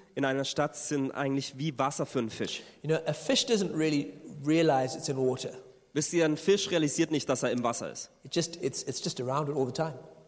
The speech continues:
Speaker 1: D-, weil es immer um den Fisch herum ist.
Speaker 2: And in a city, it's a bit like that. We just, we just take it for granted. This is what's important.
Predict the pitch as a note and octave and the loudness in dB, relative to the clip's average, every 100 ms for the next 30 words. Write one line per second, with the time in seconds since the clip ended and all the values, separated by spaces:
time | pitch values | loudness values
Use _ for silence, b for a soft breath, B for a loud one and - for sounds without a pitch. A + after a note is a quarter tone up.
0 | - C3 B2+ B2+ B2 - - C#3+ C3 B2+ | -2 -2 2 0 0 -4 0 2 4 2
1 | C3 B2 A2+ A#2+ A2 C#3 D#3 F#2+ - b | 0 0 -2 -4 -4 -2 -2 -6 -10 b
2 | b b b b b _ _ _ _ _ | b b b b b _ _ _ _ _
3 | _ _ _ _ _ _ - E3+ F#3 F#3 | _ _ _ _ _ _ 0 4 4 4
4 | - D#3+ - C#3 D3+ E3 E3+ D3+ G3+ G3 | 2 0 2 2 4 2 2 0 2 2
5 | D#3+ D#3 F#3 C#3+ F3 G#3 - F3 A3 G#3 | 0 4 4 4 0 -2 -2 -2 -2 -2
6 | - A3 A3+ G#3+ - C#3+ D#3+ F3+ F3+ C3 | 0 0 0 -4 -4 2 4 4 0 -2
7 | D#3 - D#3+ C#3 C#3 - C#3 - D#3 - | 0 -2 0 2 2 2 -4 -4 -6 -6
8 | - - | -10 -18